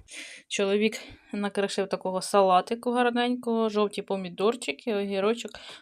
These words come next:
Огірок хоч не гіркий, ти куштував? М, спека ж була, спала, то не гіркі. Так, всім смачного. Полуниця полилась, ввечері ще її полью.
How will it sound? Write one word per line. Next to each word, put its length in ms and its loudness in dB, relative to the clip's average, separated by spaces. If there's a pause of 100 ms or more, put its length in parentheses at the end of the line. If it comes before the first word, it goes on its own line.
Огірок 380 -2
хоч 200 -8
не 100 -10
гіркий, 360 -2
ти 160 -12 (200)
куштував? 500 -12 (1400)
М, 200 0
спека 360 -4
ж 60 -6
була, 240 -2
спала, 380 -4
то 180 -10 (200)
не 340 8
гіркі. 400 0
Так, 280 -6
всім 220 0
смачного. 680 -2 (840)
Полуниця 640 6
полилась, 720 6
ввечері 400 2
ще 280 -2
її 300 2
полью. 500 -2